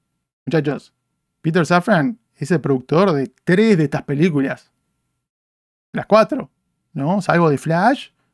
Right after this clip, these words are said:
es productor de Shazam dos, Aquaman dos y Blue Beetle. Y yo le puedo asegurar que Peter Safran fue más influyente en estas películas que, eh, Walter Hamada en su momento.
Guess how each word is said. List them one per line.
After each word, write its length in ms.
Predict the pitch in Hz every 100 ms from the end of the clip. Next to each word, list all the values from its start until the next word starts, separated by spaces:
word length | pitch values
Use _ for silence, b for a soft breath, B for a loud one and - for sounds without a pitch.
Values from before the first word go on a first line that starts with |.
| _
es 80 | 143
productor 540 | - 151 143 175 175 147
de 340 | 139 131 113 _ _ -
Shazam 340 | 143 147 175
dos, 340 | 262 262 220 _
Aquaman 400 | - 127 135 147
dos 320 | 190 294 302 - _ _
y 120 | 165
Blue 180 | 147 147
Beetle. 380 | 165 226 147 - _ _ _ b b b b b b _ _ _ _ _ -
Y 60 |
yo 100 | 135
le 80 | 175
puedo 160 | 180 180
asegurar 320 | 165 175 170
que 140 | 143
Peter 360 | - 180 170 165
Safran 560 | 170 160 190 165 196 - _ _ _ -
fue 200 | 175 170
más 220 | 170 -
influyente 640 | 151 - 147 170 180 165
en 60 | 165
estas 200 | 175 170
películas 720 | 170 170 151 175 214 277 _ _ _ _ _
que, 460 | 160 156 175 226 - _ _ _ _ _ -
eh, 400 | - - - - _ _ _ _ _ -
Walter 220 | 131 147
Hamada 280 | 139 208 277
en 60 | 180
su 100 | 147
momento. 500 | 233 156 147 -